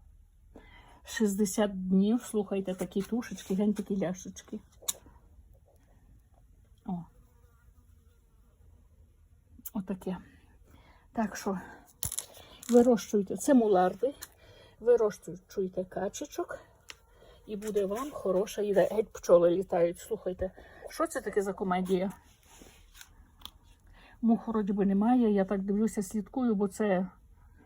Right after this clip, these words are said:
для мене однозначно, що я можу викинути навіть.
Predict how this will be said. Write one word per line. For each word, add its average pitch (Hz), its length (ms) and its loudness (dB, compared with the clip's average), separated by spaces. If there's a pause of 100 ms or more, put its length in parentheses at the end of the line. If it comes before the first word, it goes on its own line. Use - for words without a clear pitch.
(300)
для 196 220 4
мене 208 340 4 (600)
однозначно, 202 760 0
що - 140 -4
я 196 100 0
можу 196 260 -2
викинути 190 440 -2
навіть. 190 440 -6